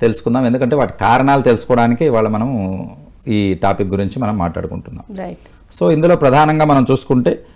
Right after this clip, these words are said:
Speaker 1: ఎవరు, why, ఎందుకు డయాబెటిస్ రిస్-, ఆ, రివర్స్ చేసుకోవాలి,
Speaker 2: మ్మ్.
Speaker 1: who అని అంటే ఎవరు చేసుకోవాలి, తర్వాత how, ఎలాగా చేసుకోవాలి.
Speaker 2: మ్మ్.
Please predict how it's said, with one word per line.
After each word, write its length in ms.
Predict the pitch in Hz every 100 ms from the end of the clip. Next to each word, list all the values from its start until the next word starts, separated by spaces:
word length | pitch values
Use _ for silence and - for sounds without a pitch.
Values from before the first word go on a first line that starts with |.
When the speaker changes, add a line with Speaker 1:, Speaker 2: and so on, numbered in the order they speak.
| _ -
Speaker 1:
ఎవరు, 520 | 98 110 151 135 - - - 98
why, 220 | 104 120 -
ఎందుకు 320 | 101 131 175
డయాబెటిస్ 440 | 143 127 123 120
రిస్-, 380 | 107 92 98 -
ఆ, 300 | 107 101 98
రివర్స్ 380 | 92 110 123 -
చేసుకోవాలి, 540 | 101 - 101 92 120 - - - 185
Speaker 2:
మ్మ్. 140 | 175
Speaker 1:
who 320 | 117 147 175 - -
అని 100 | 117
అంటే 180 | 131 135
ఎవరు 300 | 104 120 160
చేసుకోవాలి, 640 | 104 95 - 95 92 107 240 - - - - -
తర్వాత 560 | 143 151 139 147 123 - -
how, 240 | 156 120 -
ఎలాగా 380 | 139 135 123 120
చేసుకోవాలి. 720 | 82 - - - - - 196
Speaker 2:
మ్మ్. 240 | 180 147